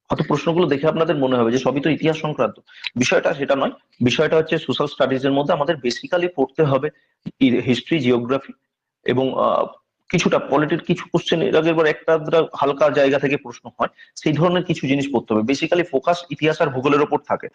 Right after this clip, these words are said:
সেই কারণেই আমি সোশ্যাল স্টাডিজ এর এই জায়গাগুলোকেই আমি সিলেক্ট করেছি। আহ, বোঝা গেল? পরবর্তীতে বাকি কোশ্চেন গুলো আমরা আলোচনা করব। একটা ভিডিওতে তো সব সম্ভব না, আস্তে আস্তে আমি আলোচনা করব। সঙ্গে থাকবেন আপনারা, যদি মনে হয় যে ইনফরমেটিভ, তাহলে পরে অবশ্যই চ্যানেলটা সঙ্গে থাকুন। নেক্সট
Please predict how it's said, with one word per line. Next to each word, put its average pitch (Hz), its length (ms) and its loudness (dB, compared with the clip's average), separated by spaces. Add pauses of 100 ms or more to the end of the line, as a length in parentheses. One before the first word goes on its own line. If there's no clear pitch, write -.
(280)
সেই 160 240 0
কারণেই 160 460 2
আমি 165 140 2
সোশ্যাল 160 280 -2
স্টাডিজ 156 340 -2
এর 151 100 2
এই 139 180 2
জায়গাগুলোকেই 139 680 2
আমি 147 120 -2
সিলেক্ট 139 380 -2
করেছি। - 320 -8 (500)
আহ, 98 140 -2
বোঝা 170 260 0
গেল? 101 140 2 (340)
পরবর্তীতে 147 440 0
বাকি 139 260 0
কোশ্চেন 151 320 0
গুলো 151 180 2
আমরা 165 220 4
আলোচনা 123 340 0
করব। - 220 -12 (280)
একটা - 200 -4
ভিডিওতে 135 320 2
তো 139 160 0
সব 139 180 -2
সম্ভব 190 360 0
না, 170 100 -2 (360)
আস্তে - 200 -2
আস্তে 165 200 0
আমি 226 180 0
আলোচনা 139 340 0
করব। 143 260 0
সঙ্গে 143 280 0
থাকবেন 135 300 0
আপনারা, 160 300 0 (440)
যদি 131 160 2
মনে 127 220 2
হয় 156 180 2
যে 143 120 2
ইনফরমেটিভ, 131 460 2
তাহলে 120 200 0
পরে 120 160 2
অবশ্যই 113 320 -2
চ্যানেলটা 113 360 0
সঙ্গে 107 260 -10
থাকুন। - 240 -20 (920)
নেক্সট 220 220 2